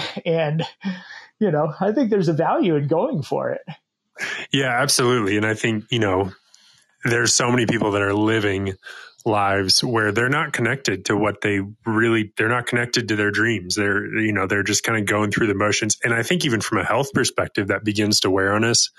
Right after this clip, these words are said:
Speaker 1: Oh, yeah,
Speaker 2: Certainly from a
Speaker 1: absolutely.
Speaker 2: stress
Speaker 1: Physically,
Speaker 2: perspective.
Speaker 1: mentally, yeah, totally.
Speaker 2: Yeah. And I mean, I,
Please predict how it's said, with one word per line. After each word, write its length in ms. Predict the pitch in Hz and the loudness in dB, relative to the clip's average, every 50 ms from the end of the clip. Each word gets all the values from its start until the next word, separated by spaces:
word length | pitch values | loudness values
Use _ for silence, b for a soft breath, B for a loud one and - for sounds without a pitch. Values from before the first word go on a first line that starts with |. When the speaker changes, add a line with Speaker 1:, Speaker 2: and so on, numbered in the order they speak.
| B B B B | B B B B
Speaker 1:
Oh, 100 | 208 247 | -2 0
yeah, 40 | 220 - | 0 0
Speaker 2:
Certainly 400 | - 151 147 156 - - 151 131 | 0 0 0 0 0 0 0 0
from 180 | - - 120 113 | 0 0 0 0
a 40 | |
Speaker 1:
absolutely. 220 | 98 - - - - | 0 0 0 0 0
Speaker 2:
stress 240 | 101 101 113 113 - | 0 0 0 -2 -2
Speaker 1:
Physically, 260 | - - 127 196 190 | -2 -2 -2 -2 0
Speaker 2:
perspective. 480 | - 123 120 110 - - 127 123 127 127 | 0 -2 -2 -2 -2 0 0 0 0 0
Speaker 1:
mentally, 200 | 233 247 233 175 | -2 -2 -4 -4
yeah, 220 | 170 - - - - _ _ _ - | -4 -4 -4 -6 -12 _ _ _ -8
totally. 360 | - 233 285 202 - - 110 | -8 -6 -6 -6 -4 -2 -2
Speaker 2:
Yeah. 340 | 113 110 107 101 92 90 95 - - | 0 0 0 0 0 -2 -4 -4 -2
And 220 | 131 123 120 123 | -2 0 0 0
I 100 | 117 120 | 0 0
mean, 180 | 123 123 120 117 | 0 0 0 0
I, 140 | 117 127 | 0 -2